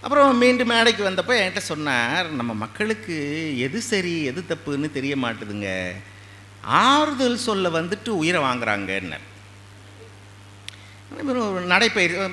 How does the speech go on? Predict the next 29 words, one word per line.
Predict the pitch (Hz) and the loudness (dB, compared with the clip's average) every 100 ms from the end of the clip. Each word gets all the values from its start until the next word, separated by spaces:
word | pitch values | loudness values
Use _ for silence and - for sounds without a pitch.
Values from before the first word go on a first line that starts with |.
| 170 | -4
அ, | 185 170 165 | -4 -2 0
சர்ஜரி | 180 180 202 | 0 2 2
முடிஞ்ச | 185 165 160 | 2 -2 -4
உடனே | 165 254 170 | -4 -4 -4
மெதுவா | 165 175 | -2 -2
அப்படி | 180 156 247 | -2 -4 -6
நடந்து | 240 165 175 | -2 0 0
போறார் | 147 147 143 123 | -2 2 4 2
தெருவுல. | 110 110 104 | 0 -6 -4
அப்போ | 165 - 294 | -6 -4 -2
அவருக்கு | 247 202 - 175 | -2 -4 -6 -4
கொஞ்சம் | 262 302 262 196 | -4 -2 -2 2
பழக்கமானவன் | 175 202 196 170 165 | 2 2 -2 -4 -2
வந்து, | 147 160 214 185 170 156 | -4 -6 -6 -4 -4 -4
"என்ன | 185 | -2
சார், | 226 262 262 | 4 6 6
சர்ஜரிலாம் | 185 170 180 180 180 | 0 -2 -2 -2 -4
முடிஞ்சு | 170 160 160 170 165 | -6 -8 -8 -8 -6
நடக்கிறீங்க, | 143 139 135 127 139 | -6 -6 -8 -8 -8
உங்களை | 139 120 107 | -8 -10 -4
பார்த்தா | 123 127 131 - | -4 -4 -8 -8
சந்தோஷமா | 107 107 101 104 | -8 -10 -10 -14
இருக்கு. | 90 - - - - - - - - - - - - - - | -16 -16 -18 -20 -20 -20 -20 -20 -20 -20 -20 -20 -20 -20 -8
ஆனா, | 139 165 196 170 139 123 113 110 110 - | -4 0 0 0 -2 -2 -6 -8 -10 -6
இது | 135 127 120 110 104 101 | -4 -2 0 -2 -4 -6
இனிமேல் | 120 170 185 214 196 | -4 -2 0 0 0
நீங்க | 165 175 | -2 -2
எச்சரிக்கையா | 139 - 123 104 101 | -4 -4 -6 -2 -2
இருக்கணும். | 95 101 131 | -4 -8 -10